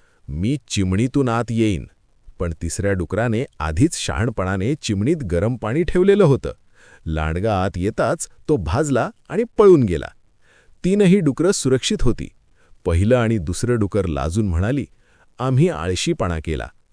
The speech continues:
मेहनतीचं महत्त्व आज कळलं." तिघंही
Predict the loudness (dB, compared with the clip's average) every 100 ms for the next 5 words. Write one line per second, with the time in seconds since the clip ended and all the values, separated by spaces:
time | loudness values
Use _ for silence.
0 | _ -4 -2 0 -2 -4 -4 -4 -2 -4
1 | -2 -2 -4 -4 -6 -4 -2 0 0 -2
2 | -8 -18 _ _ _ -18 -4 0 4 4
3 | 2